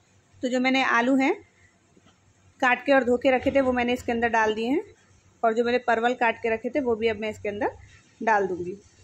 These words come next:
और अब हम इन्हें अच्छे से मिक्स कर लेंगे ताकि जो आलू परवल है वो मसाले में अच्छे से मिक्स हो जाए। इसके अंदर हम बिल्कुल भी पानी का यूज़ नहीं करेंगे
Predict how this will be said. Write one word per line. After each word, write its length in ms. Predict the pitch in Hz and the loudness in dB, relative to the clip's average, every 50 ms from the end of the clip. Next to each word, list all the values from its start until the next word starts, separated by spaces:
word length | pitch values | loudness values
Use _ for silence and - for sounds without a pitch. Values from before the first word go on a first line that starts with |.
| _ _ _ _ _ - | _ _ _ _ _ -6
और 160 | - 220 220 226 | -2 0 2 2
अब 140 | 226 233 | 2 2
हम 100 | 247 226 233 | 0 0 -2
इन्हें 160 | 233 240 240 | -2 -2 -2
अच्छे 220 | 233 226 - - 233 | -2 -2 -2 -4 -4
से 140 | - 339 453 - - _ _ _ _ _ _ _ - | -2 -2 -4 -4 -6 _ _ _ _ _ _ _ -8
मिक्स 280 | 233 240 254 - - | -6 -6 -6 -6 -4
कर 220 | - - 254 214 220 | -2 0 0 2 2
लेंगे 240 | 233 240 262 330 466 523 - - _ _ _ _ _ _ _ _ _ _ - | 0 0 0 0 0 -2 -4 -10 _ _ _ _ _ _ _ _ _ _ -4
ताकि 260 | 226 233 - 240 240 | -4 -2 -2 -2 0
जो 140 | 226 254 254 262 262 - - - - | 4 4 4 4 2 -2 -8 -10 -4
आलू 240 | 240 233 233 254 254 | -2 0 0 0 0
परवल 360 | 240 254 240 240 247 247 247 | 2 2 2 2 2 2 2
है 140 | 240 254 349 | 2 0 0
वो 480 | 427 - - - - - _ 233 233 233 | -2 -4 -8 -16 -16 -16 _ -16 -14 -12
मसाले 420 | 233 240 240 247 240 233 240 247 | -10 -8 -6 -4 -4 -2 -4 -4
में 100 | 247 247 | -6 -6
अच्छे 180 | 240 240 - 226 | -8 -10 -10 -10
से 100 | - 247 | -6 -6
मिक्स 260 | 233 226 - - 214 | -6 -6 -6 -4 -4
हो 60 | 190 | -4
जाए। 260 | 180 190 185 185 190 190 - - - _ _ _ _ _ _ _ _ _ _ _ _ _ _ _ _ _ _ _ _ _ _ _ - - _ _ _ _ _ _ _ _ _ _ _ _ _ _ _ _ _ _ _ _ _ _ _ _ _ _ _ 95 95 _ _ _ _ _ _ _ _ _ _ _ _ _ _ _ _ _ _ _ _ - | -2 -2 -4 -4 -6 -8 -12 -20 -20 _ _ _ _ _ _ _ _ _ _ _ _ _ _ _ _ _ _ _ _ _ _ _ -20 -20 _ _ _ _ _ _ _ _ _ _ _ _ _ _ _ _ _ _ _ _ _ _ _ _ _ _ _ _ _ _ _ _ _ _ _ _ _ _ _ _ _ _ _ _ _ _ _ _ _ -8
इसके 220 | 247 - - 294 | -8 -6 -2 0
अंदर 300 | 294 285 277 269 285 285 | 2 2 4 4 4 4
हम 180 | 294 320 427 440 330 | 4 4 2 0 0
बिल्कुल 280 | 254 240 233 - 262 254 | -2 -2 0 -2 -2 -2
भी 80 | 294 302 | -2 -2
पानी 300 | - 269 240 240 262 262 | 0 0 0 0 0 0
का 100 | 262 269 | 0 0
यूज़ 280 | 269 262 269 277 233 | 2 2 0 0 0
नहीं 180 | 233 226 233 240 | 0 -2 0 0
करेंगे 380 | 262 247 233 233 233 247 285 | 2 2 2 2 0 0 -2